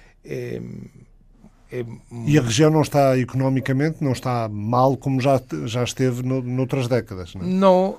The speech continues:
Speaker 1: acho que a região está a passar por momentos difíceis, porque, eh, o processo de desenvolvimento econômico sustentou-se en las exportaciones, en las exportaciones de materias primas,
Speaker 2: Nas co-, chamadas
Speaker 1: ¿no?
Speaker 2: commodities e
Speaker 1: Sí, nas chamadas commodities.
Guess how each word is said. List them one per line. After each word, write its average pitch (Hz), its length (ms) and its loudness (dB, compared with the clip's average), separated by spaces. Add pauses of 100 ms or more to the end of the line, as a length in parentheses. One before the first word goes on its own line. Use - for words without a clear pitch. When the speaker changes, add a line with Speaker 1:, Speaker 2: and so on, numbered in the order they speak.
(100)
Speaker 1:
acho 160 240 -2
que 190 220 0
a 180 100 2
região 151 440 0
está 143 160 0
a 143 40 2
passar 139 500 -4
por 151 360 -4
momentos 143 800 -6 (100)
difíceis, 165 720 -8 (560)
porque, 147 600 -4 (540)
eh, 123 640 -8 (580)
o 156 60 -10
processo 147 640 -4
de 135 140 -4
desenvolvimento 131 760 -6
econômico 156 800 -6
sustentou-se 151 960 -6 (400)
en 165 480 -6
las 170 100 -4
exportaciones, 147 840 -8 (160)
en 147 120 -10
las 139 160 -8
exportaciones 143 680 -10
de 139 120 -8
materias 143 400 -8
primas, 143 400 -6
Speaker 2:
Nas 101 120 -8
co-, 120 200 -8
chamadas 113 360 -4
Speaker 1:
¿no? 135 60 -2
Speaker 2:
commodities 120 680 0
e 113 340 -2
Speaker 1:
Sí, - 40 -
nas 123 240 -6
chamadas 143 300 -4
commodities. 156 540 -6